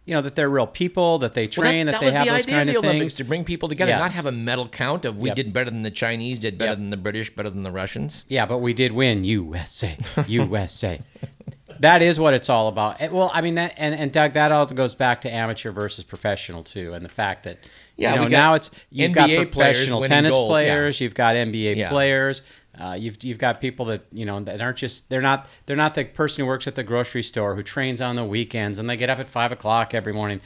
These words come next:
Speaker 2: Right.
Speaker 1: I mean, most of these people are pampered and they go to the Olympic Training Center in Colorado, and, uh, just so much of it has gone in terms of amateurism versus professionalism. And I know,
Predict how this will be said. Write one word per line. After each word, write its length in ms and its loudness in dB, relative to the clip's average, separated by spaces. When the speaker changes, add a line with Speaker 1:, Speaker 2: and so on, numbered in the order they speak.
Speaker 2:
Right. 160 -2
Speaker 1:
I 60 -20
mean, 100 -4
most 260 2
of 60 -2
these 140 0
people 320 -4
are 100 0
pampered 580 0
and 80 -4
they 100 -4
go 140 -2
to 60 0
the 140 -2
Olympic 260 -6
Training 400 -4
Center 320 -4
in 80 -6
Colorado, 800 0
and, 200 -6
uh, 240 -10
just 340 -12
so 160 -2
much 260 -2
of 80 -6
it 120 -2
has 100 -8
gone 280 -4
in 60 -6
terms 360 -6
of 120 -6
amateurism 760 -4
versus 320 -6
professionalism. 720 -6
And 80 -4
I 100 -2
know, 400 -2